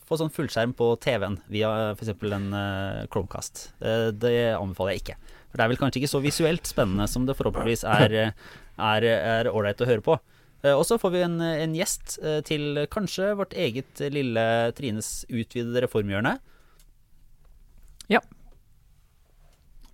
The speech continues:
Speaker 1: Skal vi si hvem det er?
Speaker 2: Ja, reformsjef over alle reformsjefer.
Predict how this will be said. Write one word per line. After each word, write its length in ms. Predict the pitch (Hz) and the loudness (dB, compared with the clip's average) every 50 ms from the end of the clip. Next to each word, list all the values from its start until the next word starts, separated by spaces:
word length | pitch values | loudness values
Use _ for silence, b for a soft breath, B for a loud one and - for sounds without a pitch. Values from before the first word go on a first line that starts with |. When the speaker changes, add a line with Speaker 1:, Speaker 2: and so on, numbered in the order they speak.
| - - | -20 -20
Speaker 1:
Skal 200 | - - - 151 | -8 0 2 2
vi 60 | 139 - | 4 4
si 80 | 135 117 | 2 0
hvem 80 | 113 117 | 2 2
det 100 | 113 139 220 | 2 0 0
er? 60 | - - - - _ _ _ _ _ b b b b b b b b b | -4 -8 -20 -20 _ _ _ _ _ b b b b b b b b b
Speaker 2:
Ja, 260 | 185 170 156 165 139 135 - 139 131 131 - - - - - 110 | -4 0 2 2 2 2 0 -2 -4 -4 -4 -2 -2 -2 0 2
reformsjef 640 | 170 180 - - 285 294 269 208 - 180 175 175 - 180 | 2 4 6 8 8 8 8 6 6 4 2 4 2 2
over 160 | 180 180 185 | 4 6 6
alle 140 | 185 - - 208 | 6 6 6 4
reformsjefer. 680 | 180 - 226 240 233 - - 165 - - 160 190 - | 4 4 4 2 4 4 4 4 4 6 4 2 2